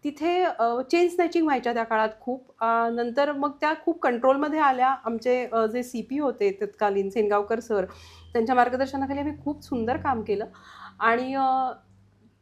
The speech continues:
म्हणजे जे मला कळायचं ना, एखादी बाईचं चेन स्नॅचिंग झाली की ती धायमोकलून रडायची, ते पुरुषाला ती सेन्सिटिव्हिटी नाही समजत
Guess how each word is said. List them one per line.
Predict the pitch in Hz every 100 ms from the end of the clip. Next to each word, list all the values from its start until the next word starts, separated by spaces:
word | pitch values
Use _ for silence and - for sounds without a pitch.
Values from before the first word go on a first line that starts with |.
| _ _ _ 254
म्हणजे | 277 330 381
जे | 320
मला | 359 285 339
कळायचं | 359 370 381 381
ना, |
एखादी | 330 294 302
बाईचं | 254 233 311
चेन | 302 240
स्नॅचिंग | 240 285 302 302
झाली | 320 277
की | 302
ती | 320
धायमोकलून | 277 254 247 254 330 320
रडायची, | 240 220 226 240 180 - - _ _
ते | 339
पुरुषाला | - 330 320 311 381 403
ती | 403 381 392 403
सेन्सिटिव्हिटी | 359 269 311 330 339 359
नाही | 339 202 254
समजत | 262 233 196